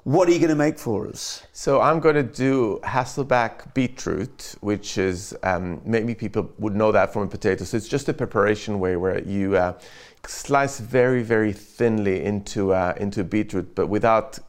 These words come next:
Speaker 2: cutting the slices so
Speaker 1: Yeah.
Speaker 2: that they're held at the base. And, uh, as, as the beetroot grills, I'm gonna be basting those little ridges in the beetroot with, uh, with the flavored butter. So,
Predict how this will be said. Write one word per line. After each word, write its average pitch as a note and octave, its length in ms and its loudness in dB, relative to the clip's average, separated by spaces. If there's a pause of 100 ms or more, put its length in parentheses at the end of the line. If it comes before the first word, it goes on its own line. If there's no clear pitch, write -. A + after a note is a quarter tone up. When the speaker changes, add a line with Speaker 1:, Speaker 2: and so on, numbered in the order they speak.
(200)
Speaker 2:
cutting - 260 -2
the F#2 80 -6
slices G#2+ 460 0
so G2+ 80 -2
Speaker 1:
Yeah. F#2+ 80 4
Speaker 2:
that - 120 -10
they're F#2+ 160 2 (120)
held F#2+ 160 0
at - 80 -12
the - 60 -8
base. G#2 500 -2 (500)
And, G2 640 2
uh, F#2 260 0
as, G#2 280 -2
as G#2 320 -4
the G2+ 340 2 (180)
beetroot G2 540 -4
grills, A2 560 2 (640)
I'm G2 180 0
gonna G#2 180 4
be G#2 140 -2
basting G2 640 0
those F#2 320 0
little G2 420 0
ridges G2 460 -2
in G2 180 -4
the F#2 80 -4
beetroot G2+ 540 -6
with, F#2 340 -4
uh, F2 160 -4
with G2+ 160 -4
the G2 100 -4
flavored G2+ 460 0
butter. D#3 460 0 (420)
So, G2+ 800 4